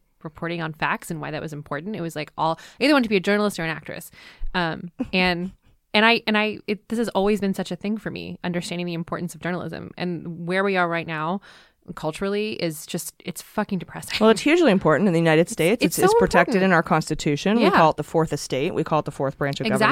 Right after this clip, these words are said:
Speaker 1: Exactly.
Speaker 2: Uh, it, it's the freedom of press is right there in,
Speaker 1: Mm-hmm.
Speaker 2: in the Bill of Rights. It's one of the top ones. I mean, I
Speaker 1: Mm-hmm.
Speaker 2: know they don't rank them by the number, but, you know.
Speaker 1: And, like, I understand that, um, di-,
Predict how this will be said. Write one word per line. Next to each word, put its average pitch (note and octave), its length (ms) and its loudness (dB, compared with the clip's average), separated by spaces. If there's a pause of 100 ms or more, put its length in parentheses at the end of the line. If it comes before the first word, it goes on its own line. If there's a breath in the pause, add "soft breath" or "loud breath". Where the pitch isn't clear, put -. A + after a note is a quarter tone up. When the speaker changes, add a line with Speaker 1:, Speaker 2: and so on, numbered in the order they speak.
(120)
Speaker 1:
Exactly. E3 220 -4 (400 soft breath)
Speaker 2:
Uh, E3+ 340 8
it, E3+ 240 4
it's - 260 0
the E3 120 2
freedom F3 280 4
of D#3+ 100 2
press E3 380 2
is D#3 300 -2 (540)
right C#3+ 360 4
there G3 400 6 (120)
in, G3+ 80 -2 (120)
Speaker 1:
Mm-hmm. - 80 -2
Speaker 2:
in D#3+ 140 -2
the D#3 60 -2
Bill E3 180 2
of E3 60 4
Rights. E3 280 4
It's - 140 -10
one D#3 100 0
of D#3+ 40 2
the D#3+ 60 0
top F3 280 2
ones. C3+ 520 2
I F3 60 2
mean, F3 140 6
I F3 60 6
Speaker 1:
Mm-hmm. E3+ 80 4
Speaker 2:
know E3 100 6
they D#3 100 6
don't D3+ 180 2
rank C3 280 -4
them B2 160 -2
by A#2+ 140 -2
the B2+ 100 -6
number, A#2+ 320 -6
but, - 200 -6
you - 120 -8
know. C2+ 100 -12 (640 loud breath)
Speaker 1:
And, C4 100 2
like, C#4+ 120 0
I D4 100 2
understand F#3 580 -2
that, E3+ 320 -2
um, E3 380 -4 (320)
di-, F3+ 120 -2